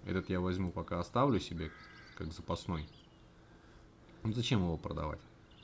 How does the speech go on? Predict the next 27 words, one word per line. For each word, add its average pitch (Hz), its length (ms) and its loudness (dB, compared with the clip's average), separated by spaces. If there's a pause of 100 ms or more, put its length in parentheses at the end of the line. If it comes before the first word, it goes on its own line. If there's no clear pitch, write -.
(520)
Он 87 80 -4
все 101 160 -2
равно 95 100 2
копейки 80 400 -2
стоит. - 320 -6 (1200)
А 90 280 2
этот, 120 460 -2 (380)
пускай 123 380 -2
у 123 80 2
меня 131 260 0
в 127 100 -6
руках 123 680 2
будет, 147 360 2
блин, 147 360 4
такой 135 280 2
хороший. 135 680 2 (180)
Я 104 100 -2
должен 113 200 4
заплатить 113 420 -2
семь 98 200 -2
тысяч, 85 340 -6
да? 113 160 -2 (460)
Это 98 180 2
для 90 140 4
пушек 123 380 0
как - 180 -4
раз. 101 360 0